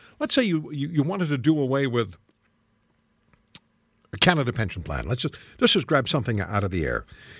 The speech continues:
And you were to say, "I think it's time to do away with Canada Pension Plan. We will look after ourselves," from that perspective. If a hundred thousand people were to support that being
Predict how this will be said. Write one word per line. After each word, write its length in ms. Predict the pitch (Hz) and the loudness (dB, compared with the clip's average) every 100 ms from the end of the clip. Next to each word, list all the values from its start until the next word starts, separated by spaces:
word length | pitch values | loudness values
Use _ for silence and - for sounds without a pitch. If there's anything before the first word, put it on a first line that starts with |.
| - | -4
And 180 | 110 135 | 0 2
you 100 | 214 | 0
were 100 | 226 | 0
to 80 | 151 | -2
say, 300 | - 147 135 - | 0 0 -2 0
"I 140 | 151 | 0
think 180 | 196 139 | 2 0
it's 100 | 120 | 0
time 220 | 151 147 | 2 2
to 80 | 131 | 2
do 160 | 127 | 0
away 180 | 120 123 | 0 0
with 160 | 120 110 | -2 -4
Canada 320 | 123 117 101 | -6 -4 -4
Pension 360 | 107 92 87 76 | -4 -4 -4 -8
Plan. 280 | 71 65 | -6 -2
We 80 | 110 | -2
will 120 | 135 | -2
look 140 | 156 139 | -2 -4
after 280 | 110 - 78 | -4 -2 -2
ourselves," 640 | - - 64 57 62 - _ _ _ _ _ _ _ _ _ _ _ _ _ - | -2 -6 -8 -10 -12 -20 _ _ _ _ _ _ _ _ _ _ _ _ _ -6
from 160 | 82 | -4
that 180 | 69 - | -4 -8
perspective. 560 | 76 - 78 - - _ _ _ - - - - | -10 -8 -8 -10 -18 _ _ _ -20 -20 -20 -6
If 160 | 135 | 0
a 80 | 113 | 2
hundred 420 | - 233 247 233 | 4 2 2 -4
thousand 480 | - 165 170 151 127 | 0 2 2 -2 -2
people 340 | 160 156 139 113 | 0 2 2 0
were 140 | 113 | 0
to 100 | 113 | 0
support 640 | - - - - 190 196 | 0 -2 -2 2 2 4
that 320 | 110 90 104 - - 101 | 2 2 0 -8 -2 6
being 400 | 151 165 156 | 6 6 0